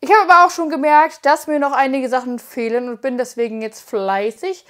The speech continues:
auf Vinted unterwegs. Aber dazu erzähle ich euch dann gleich noch ein bisschen mehr. Jetzt kommt erstmal das, was wir die letzten Wochen so gekauft haben. Das Babyzimmer ist übrigens noch von meiner ersten Tochter übrig. Das werden auch die meisten von euch kennen, die uns schon länger verfolgen.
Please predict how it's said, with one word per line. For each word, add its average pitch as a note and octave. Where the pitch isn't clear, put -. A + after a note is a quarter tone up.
auf D#4+
Vinted C4+
unterwegs. D4+
Aber D4
dazu B3
erzähle G#3+
ich A3+
euch G#3
dann G3+
gleich C#4
noch F4+
ein E4+
bisschen D#4
mehr. C4+
Jetzt A#3+
kommt A#3
erstmal G#3+
das, G#3
was G3+
wir G#3
die G3
letzten G3
Wochen F#3+
so F#3+
gekauft -
haben. -
Das D4+
Babyzimmer F4+
ist E4
übrigens C#4+
noch C4
von A#3
meiner G#3+
ersten G3
Tochter D#4
übrig. G#4+
Das -
werden G#3+
auch G3+
die G#3
meisten G3+
von D4
euch B3
kennen, A#3+
die C#4
uns A#3
schon G#3+
länger A3+
verfolgen. E4+